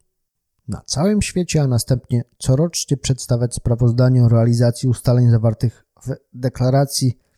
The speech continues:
terezińskiej. Ta deklaracja z kolei, przyjęta w dwa tysiące dziewiątym roku, to jest, cytuję, "niezobowiązującą,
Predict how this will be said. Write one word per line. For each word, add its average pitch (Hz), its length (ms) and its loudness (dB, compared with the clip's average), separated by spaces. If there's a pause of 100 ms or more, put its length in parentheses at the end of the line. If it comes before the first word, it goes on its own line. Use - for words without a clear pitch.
(400)
terezińskiej. 139 880 2 (400)
Ta 131 120 -4
deklaracja 135 680 -2
z - 80 -8
kolei, 127 360 0
przyjęta 123 480 -2
w 117 60 -2
dwa 123 160 -2
tysiące 127 380 -2
dziewiątym 131 460 2
roku, 175 280 0
to 131 120 0
jest, 123 240 -2 (100)
cytuję, 170 560 0 (640)
"niezobowiązującą, 160 1000 2